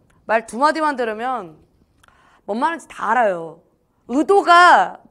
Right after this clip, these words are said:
눈에 보여, 말에서. 그래서 뭐라고 이야기를 하냐면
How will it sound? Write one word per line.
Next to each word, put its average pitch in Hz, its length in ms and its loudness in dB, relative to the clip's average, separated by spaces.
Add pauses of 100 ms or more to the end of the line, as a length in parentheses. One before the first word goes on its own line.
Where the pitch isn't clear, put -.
(160)
눈에 277 300 -6
보여, 233 360 -2
말에서. 180 580 -8 (460)
그래서 269 600 -4 (120)
뭐라고 269 380 -6
이야기를 226 300 -6
하냐면 196 460 -12